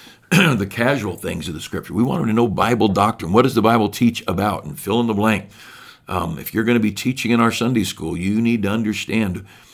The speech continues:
uh, the Bible and, and church and the pastor and deacons and,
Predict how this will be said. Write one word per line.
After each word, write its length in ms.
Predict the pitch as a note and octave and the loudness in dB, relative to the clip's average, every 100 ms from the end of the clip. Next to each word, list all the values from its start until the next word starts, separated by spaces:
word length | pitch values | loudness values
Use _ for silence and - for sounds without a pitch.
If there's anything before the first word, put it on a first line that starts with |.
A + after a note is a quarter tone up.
| _ - | _ -12
uh, 120 | F2+ F2 | -8 -4
the 140 | F2+ | -2
Bible 500 | E2+ F#2+ A#2+ F#2+ E2 | 0 2 2 0 -6
and, 240 | D#2+ - | -10 -10
and 200 | - D#2 | -10 -10
church 420 | - C3 A#2 - - | -2 2 2 0 -8
and 140 | D#2 | -10
the 40 | |
pastor 480 | E2 A2 A2+ - D#2+ | -6 -2 -2 -2 -6
and 120 | D#2+ | -4
deacons 460 | F2 B2+ B2+ E2 D#2+ | 0 0 0 -8 -6
and, 200 | D#2+ | -8